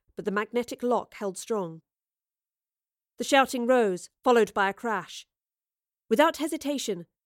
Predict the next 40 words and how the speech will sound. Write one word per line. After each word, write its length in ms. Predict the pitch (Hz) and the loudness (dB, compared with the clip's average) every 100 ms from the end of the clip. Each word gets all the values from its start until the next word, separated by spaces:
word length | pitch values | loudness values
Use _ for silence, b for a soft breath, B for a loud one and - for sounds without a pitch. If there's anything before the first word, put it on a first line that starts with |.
| - | -10
the 80 | 214 | -8
Professor 400 | 240 285 240 262 | -4 -4 -2 0
moved 460 | 269 262 208 - | 2 0 -2 -8
to 80 | 226 | -6
the 80 | 214 | -2
window. 460 | 240 220 185 170 - _ _ _ _ _ _ _ _ _ _ | 0 -2 -8 -10 -16 _ _ _ _ _ _ _ _ _ _
Unlike 360 | 269 285 240 - | 4 6 4 0
the 80 | |
doors, 400 | 208 196 180 185 - | -2 -2 -2 -6 -8
the 80 | - | -2
windows 520 | 233 277 247 196 180 | 2 2 0 -2 -4
held 280 | 190 240 214 | 0 0 2
no 160 | 214 208 | 0 -2
technological 680 | 220 - 208 214 - 202 | -4 -4 0 0 -4 -6
advancement. 720 | 202 185 220 202 - 165 - _ _ _ _ _ _ _ | -6 -4 -6 -6 -10 -14 -14 _ _ _ _ _ _ _
The 80 | 233 | 4
metal 280 | 269 262 233 | 4 2 2
handle 340 | 285 262 247 | 4 6 4
on 80 | 208 | 2
the 80 | 208 | 0
frame 300 | 220 202 202 | 2 2 0
had 180 | 233 | -4
clearly 320 | - 269 254 214 | -4 -2 0 -2
not 180 | - | -4
been 140 | - 196 | -6 -8
touched 340 | 202 - - | -10 -14 -2
in 100 | 220 | 2
a 60 | 220 | 2
long 260 | 233 240 | 2 -2
time, 380 | 233 190 175 165 - _ _ _ _ | -6 -10 -12 -12 -18 _ _ _ _
but 100 | 220 | -6
she 100 | 254 | 2
managed 380 | 254 294 320 - | 4 4 2 -8
with 140 | 254 | -6
great 220 | 277 277 | -2 -2
exertion 520 | 262 - 269 247 208 190 | -4 -4 -2 -2 -6 -10
to 80 | |
pull 140 | - 247 | -6 -6
it 100 | - | -6
free, 420 | - 269 190 156 | -6 -4 -4 -8